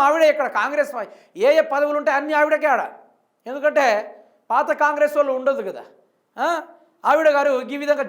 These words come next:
జల్సాలు చేస్తూ ఉన్నారు. మరి ఇట్లా డ్యాన్స్ చేసేటోళ్ళు ఈడెందుకు మరి మనకు? పాలగుర్తిలు ఎందుకు? యాడుండాలి? ఢీ షోలో ఉండాలి. ఎక్కడ ఉండాలి? ఢీ షోలో. ఢీ షోలో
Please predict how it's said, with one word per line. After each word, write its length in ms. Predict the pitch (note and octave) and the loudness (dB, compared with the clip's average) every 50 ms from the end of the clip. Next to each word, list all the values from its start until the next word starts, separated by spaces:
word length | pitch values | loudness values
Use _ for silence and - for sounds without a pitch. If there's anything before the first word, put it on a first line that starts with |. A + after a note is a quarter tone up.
| - - | -4 0
జల్సాలు 340 | C#4+ D#4 D4+ D#4 E4 D#4+ C#4 C4+ | 0 0 2 2 0 2 2 0
చేస్తూ 200 | B3+ C4+ - B3 A3+ | -2 -2 -4 -8 -8
ఉన్నారు. 220 | G#3 F#3 C#3 A#2+ - - _ _ _ _ - | -8 -10 -14 -16 -18 -20 _ _ _ _ -10
మరి 120 | D4+ E4 C#4+ - | -8 -8 -8 -6
ఇట్లా 160 | - - E4 D#4 D#4 | -2 0 0 2 2
డ్యాన్స్ 220 | D4+ D#4 D4+ D#4 | 0 0 -2 -4
చేసేటోళ్ళు 360 | D4+ - C#4+ - D4 C#4+ C#4 C4 | -4 -4 -4 -2 -2 -4 -4 -4
ఈడెందుకు 320 | C4+ D4+ D4+ D4 C#4+ C4 C4+ C#4 | -4 -4 -4 -6 -6 -6 -6 -4
మరి 80 | C4+ B3+ C4 | -4 -4 -4
మనకు? 220 | C4 B3+ - C4 C4+ C#4 - _ _ _ _ _ _ - - | -6 -6 -8 -10 -16 -16 -20 _ _ _ _ _ _ -6 -2
పాలగుర్తిలు 520 | G#3+ C4 D4+ D#4+ D4 D4+ D4 - D#4+ C4+ A#3+ F#3+ | 0 2 2 2 0 -2 -6 -6 -4 -4 -4 -4
ఎందుకు? 220 | F3 - G3 A#3+ A3+ D#3 - - - _ _ _ _ - F#3+ | -6 -10 -8 -8 -8 -8 -12 -18 -20 _ _ _ _ -8 -2
యాడుండాలి? 520 | G3+ B3+ C#4+ D4 D4 C#4+ D4 D4 D#4 D#4+ D#4+ - - - - _ _ _ - D#3+ D3 | 0 0 0 0 2 2 2 2 2 0 -2 -4 -10 -18 -20 _ _ _ -20 -12 -8
ఢీ 100 | B3+ D4 D#4 - | -6 -6 -6 -4
షోలో 240 | - B3+ A3+ A3 C4 B3+ G3+ | -4 -4 -2 -2 -2 -4 -4
ఉండాలి. 240 | - E3 C3 A2 - _ _ _ F3 | -6 -10 -12 -12 -14 _ _ _ -12
ఎక్కడ 140 | F3+ - C#4 D4+ | -6 -4 -2 0
ఉండాలి? 220 | D#4 D#4 C4 - - - - - D3 D3 | 2 2 0 0 -2 -8 -18 -20 -14 -10
ఢీ 100 | B3+ D#4 D4 - | -8 -8 -6 -6
షోలో. 220 | C4 A3+ F#3 - - - - _ _ _ _ _ _ D#3+ | -6 -8 -8 -8 -14 -16 -20 _ _ _ _ _ _ -12
ఢీ 100 | A3 C4 C#4+ - | -10 -10 -8 -4
షోలో 260 | C#4 C4 C4 B3+ B3+ | -2 -2 0 0 0